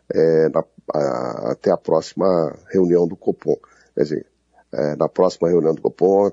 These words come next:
provável que os juros sejam mantidos onde estão, né? É, a questão, é, da relação entre arcabouço fiscal e, e política monetária,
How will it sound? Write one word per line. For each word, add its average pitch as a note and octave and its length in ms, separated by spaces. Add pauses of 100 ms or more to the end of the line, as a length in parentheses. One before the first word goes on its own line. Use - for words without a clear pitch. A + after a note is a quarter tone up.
(100)
provável F2 580
que - 160
os F#2 80
juros F2 300
sejam G2 220
mantidos F#2+ 460
onde F#2+ 120
estão, C2 340
né? E2 160 (680)
É, F2 600
a E2+ 60
questão, F2 760 (220)
é, D#2+ 380
da E2+ 120
relação E2 460
entre D2+ 500 (380)
arcabouço - 600
fiscal C#2+ 540
e, D2 440
e D2+ 40
política - 360
monetária, F2 760